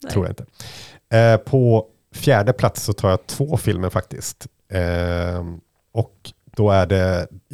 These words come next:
Speaker 2: jag låter den svenska versionen vara, klara sig. Men A Man Called Otto
Speaker 1: Ja, jag visste att du skulle säga den du sa.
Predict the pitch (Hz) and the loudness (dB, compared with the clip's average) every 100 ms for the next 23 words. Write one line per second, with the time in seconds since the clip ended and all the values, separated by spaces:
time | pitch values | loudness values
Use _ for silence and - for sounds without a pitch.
0 | 123 - 135 131 131 123 - 117 - 127 | -4 4 6 6 4 2 4 2 2 -2
1 | 120 107 95 92 90 90 92 92 92 90 | 0 0 0 0 2 2 0 -4 -6 -12
2 | 92 101 _ _ _ - 117 90 90 - | -16 -20 _ _ _ 0 2 4 0 -4
3 | 87 - 110 110 107 - 104 110 107 104 | -10 -6 0 0 0 -2 2 4 2 0
4 | - 110 - - 113 147 233 233 226 247 | 0 0 0 0 4 8 8 8 6 0
5 | - 220 220 220 226 214 196 196 190 190 | -2 -4 -2 -4 -2 0 -2 -4 -8 -6